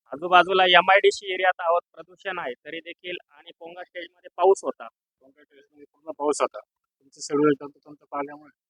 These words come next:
Speaker 2: घड जिरण्याचं त्याचं प्रमाण नाहीच आहे.
Speaker 1: आपण जर बघितलं, आता या बाजूला थोडंसं नुकसान करतो, जिथं माझ्याजवळ दिसतंय. हा जो बंच दिसतोय तुम्हाला, आता आपला व्हिडिओचा विषय आहे की या घडाला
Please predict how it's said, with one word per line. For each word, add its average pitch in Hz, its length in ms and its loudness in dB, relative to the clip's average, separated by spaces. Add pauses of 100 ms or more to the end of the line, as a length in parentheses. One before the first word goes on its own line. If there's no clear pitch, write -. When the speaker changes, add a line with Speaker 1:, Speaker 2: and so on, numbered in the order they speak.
(760)
Speaker 2:
घड 139 200 -4
जिरण्याचं 143 460 -12
त्याचं 139 240 -18
प्रमाण 135 320 -20 (360)
नाहीच 147 240 -10
आहे. - 80 -20 (580)
Speaker 1:
आपण 208 300 -2
जर 214 200 8
बघितलं, 202 340 2
आता 165 220 -6
या 170 140 0
बाजूला 175 340 -4
थोडंसं - 380 -20
नुकसान - 440 -20
करतो, 156 220 -20
जिथं - 240 -20
माझ्याजवळ 571 500 -20
दिसतंय. - 380 -20 (960)
हा 202 220 -12
जो 208 220 -4
बंच 208 260 0
दिसतोय 185 320 -4
तुम्हाला, 135 340 -14 (260)
आता 175 200 4
आपला 202 200 6
व्हिडिओचा 202 440 6
विषय - 260 2
आहे 196 260 4
की - 580 -8
या 254 180 10
घडाला 226 360 12